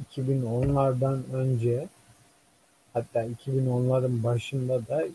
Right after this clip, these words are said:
yaptıklarını hepimiz biliyoruz ama ben hala ufak da bir olsa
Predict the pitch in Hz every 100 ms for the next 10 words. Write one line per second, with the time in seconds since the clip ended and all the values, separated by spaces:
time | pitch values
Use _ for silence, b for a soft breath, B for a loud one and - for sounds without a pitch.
0 | - 143 135 - - - 123 127 135 127
1 | 143 139 143 139 156 180 156 110 110 147
2 | 190 202 196 - _ _ _ _ _ _
3 | _ _ _ _ - 175 196 196 196 -
4 | _ - - 202 196 180 175 170 180 170
5 | 160 - 160 156 156 151 - 160 160